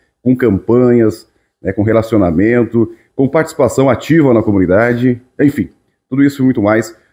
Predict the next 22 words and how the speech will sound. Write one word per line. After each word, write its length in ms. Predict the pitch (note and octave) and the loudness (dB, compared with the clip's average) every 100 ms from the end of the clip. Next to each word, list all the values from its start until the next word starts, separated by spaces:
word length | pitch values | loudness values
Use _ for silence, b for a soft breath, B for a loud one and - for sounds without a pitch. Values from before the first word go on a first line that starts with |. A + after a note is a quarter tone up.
| _ - | _ -4
o 100 | G#2 | 0
nosso 300 | A2 A2 F#2 | 0 -2 -4
gerente 360 | G2+ E2+ E2+ | 0 0 0
da 80 | G#2+ | -2
Cressol 460 | G2 F2 G#2 G2+ F#2 | -2 -2 0 0 0
aqui, 160 | - | -2
Dias 160 | F2+ G#2+ | -4 -2
Pumoso, 520 | A2 F#2+ G2 F#2+ F#2+ b b - | 0 0 0 -2 -4 b b -6
vai 240 | D2+ G2+ | -2 -2
trazer 320 | - F#2+ G2+ | 0 -2 0
pra 120 | A2+ | 0
gente. 240 | F2 F2 D3 | -2 -2 -2
Importância 460 | E3 F3 F3 F#3+ | 0 2 2 0
desse 180 | D#3+ D3 | -2 -2
grande 280 | B2 D#3 C#3+ | -2 0 -2
dia 240 | G#2+ C3+ | -2 0
aí, 120 | A#2 A2+ | 2 2
né, 80 | |
o 80 | A#2 | 0
Dia 200 | F#2+ D3 | 0 -2
do 40 | D3 | -2
Cooperativismo. 560 | C3 C3 A#2 A2 G#2+ | -2 -2 -2 -2 -2